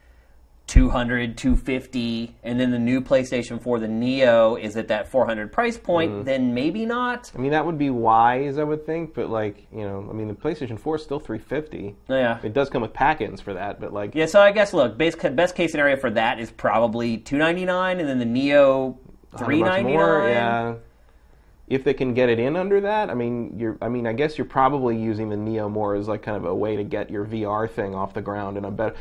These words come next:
Speaker 2: But that's the thing is, like,
Speaker 1: They're
Speaker 2: if you,
Speaker 1: saying
Speaker 2: if
Speaker 1: that's not the case, by the way. The,
Speaker 2: I, they can
Speaker 1: it
Speaker 2: say
Speaker 1: was
Speaker 2: whatever
Speaker 1: not,
Speaker 2: they want,
Speaker 1: right,
Speaker 2: but,
Speaker 1: yeah.
Speaker 2: like,
Speaker 1: <laughs>
Speaker 2: uh,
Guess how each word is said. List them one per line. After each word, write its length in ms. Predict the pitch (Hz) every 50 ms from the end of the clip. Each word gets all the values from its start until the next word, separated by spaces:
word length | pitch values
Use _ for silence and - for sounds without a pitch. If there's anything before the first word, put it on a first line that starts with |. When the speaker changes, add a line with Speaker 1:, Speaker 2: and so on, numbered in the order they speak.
| - - -
Speaker 2:
But 80 | 170
that's 100 | 208 202 -
the 40 |
thing 200 | 160 - 214 208
is, 80 | 175 135
like, 180 | 135 131 131 - - - - - - - - - - - - - -
Speaker 1:
They're 120 | - 170
Speaker 2:
if 60 | 175
you, 20 | 185
Speaker 1:
saying 160 | 262 254 233
Speaker 2:
if 60 | 190 175
Speaker 1:
that's 180 | 170 170 -
not 160 | 175 165 160
the 80 | 160 151
case, 300 | - - 139 127 120 -
by 160 | 110 101 92
the 80 | 85 82
way. 160 | 82 71 - -
The, 120 | 104 110
Speaker 2:
I, 60 | 117 -
they 200 | - 123 143 143
can 120 | 147 135
Speaker 1:
it 80 | 135 147
Speaker 2:
say 160 | 147 165 156
Speaker 1:
was 20 |
Speaker 2:
whatever 180 | 143 120 120 113
Speaker 1:
not, 180 | - 139 143 131
Speaker 2:
they 40 | 123
want, 240 | 147 147 127 113 139
Speaker 1:
right, 300 | 139 139 127 113 113 -
Speaker 2:
but, 80 | 117
Speaker 1:
yeah. 160 | 123 - -
Speaker 2:
like, 880 | - 123 120 117 - - - - 202 - - 214 - - - - - -
Speaker 1:
<laughs> 0 |
Speaker 2:
uh, 440 | 120 117 117 117 113 113 110 110